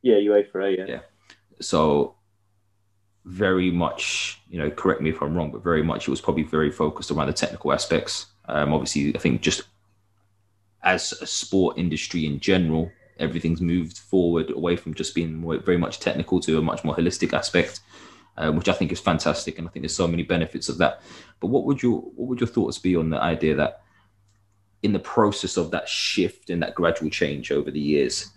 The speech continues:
Speaker 2: it's probably gone maybe too far away from the technical side of things?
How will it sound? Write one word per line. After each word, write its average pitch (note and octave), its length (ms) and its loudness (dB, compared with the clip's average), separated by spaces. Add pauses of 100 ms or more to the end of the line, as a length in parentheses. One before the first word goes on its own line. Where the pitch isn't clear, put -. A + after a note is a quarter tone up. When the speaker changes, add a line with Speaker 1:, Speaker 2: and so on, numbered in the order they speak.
(240)
Speaker 2:
it's - 160 -8
probably - 540 2
gone F2 260 0
maybe E2 200 0
too F2 220 -6
far E2 720 2 (840)
away F2+ 240 2
from G#2 160 -2
the G#2+ 80 -2
technical - 420 0
side A2 220 4
of A2+ 80 -4
things? C#3+ 320 -2